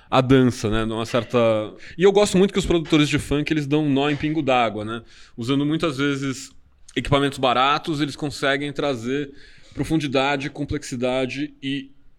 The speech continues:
inovação usando, inclusive, software com timbragem batida, que a gente já s-, conhece super bem, né?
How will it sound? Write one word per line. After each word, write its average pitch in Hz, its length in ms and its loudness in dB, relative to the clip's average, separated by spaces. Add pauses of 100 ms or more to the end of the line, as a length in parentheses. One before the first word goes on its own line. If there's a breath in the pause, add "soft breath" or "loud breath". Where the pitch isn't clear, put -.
(340)
inovação 175 500 2
usando, 185 500 2
inclusive, 170 460 -2 (340 loud breath)
software 190 340 2 (240)
com 196 140 -2
timbragem 185 460 2
batida, 185 480 -2
que 151 100 -4
a - 20 -2
gente 165 200 -6
já 185 100 -2
s-, - 400 -10
conhece 160 480 -2
super 165 320 -4
bem, 120 240 -2
né? 113 180 -6